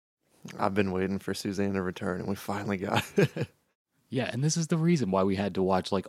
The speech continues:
Speaker 2: all of these to get to this gloriousness.
Speaker 1: Yeah, I definitely think if we would have watched this movie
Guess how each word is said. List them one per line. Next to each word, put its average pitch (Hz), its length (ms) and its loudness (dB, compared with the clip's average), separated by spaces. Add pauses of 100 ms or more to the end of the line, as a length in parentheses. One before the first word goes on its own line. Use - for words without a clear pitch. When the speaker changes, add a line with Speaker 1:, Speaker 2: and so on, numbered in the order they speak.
(100)
Speaker 2:
all 104 280 4
of 90 140 -4
these 80 560 -2 (160)
to 104 100 2
get 90 280 0 (240)
to 92 180 -2 (180)
this 110 340 2
gloriousness. - 1080 -4 (580)
Speaker 1:
Yeah, 113 180 2
I 110 60 2
definitely 113 540 2
think 101 300 -4
if 104 120 -6
we 107 140 2
would 104 160 6
have 95 140 2
watched 95 240 -2
this 98 160 -4
movie 98 400 0